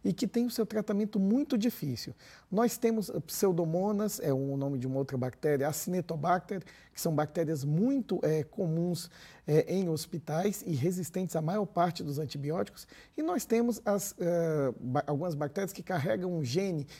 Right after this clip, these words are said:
que ficou muito popular uns anos atrás, que é o K P C. K P C, na verdade, é um, um, um nome que se dá a um, um gene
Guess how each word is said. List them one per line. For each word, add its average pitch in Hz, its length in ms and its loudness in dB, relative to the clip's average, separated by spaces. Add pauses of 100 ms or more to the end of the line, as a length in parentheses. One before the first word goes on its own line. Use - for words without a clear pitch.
(100)
que 185 100 -2
ficou 202 240 0
muito 226 240 2
popular 196 600 2
uns 170 200 -2
anos 160 200 -2
atrás, 175 420 -2 (240)
que 196 80 2
é - 20 6
o 190 60 2
K 247 220 0
P 226 240 0
C. 131 360 -4 (240)
K 226 140 4
P 220 200 0
C, 254 220 0
na 240 100 0
verdade, 196 420 2
é 190 100 0
um, 190 60 -2
um, 190 400 -4
um - 20 -2
nome 190 200 -4
que - 80 -10
se - 80 -6
dá 170 120 0
a - 20 2
um, 165 220 -2
um 143 60 0
gene 170 460 2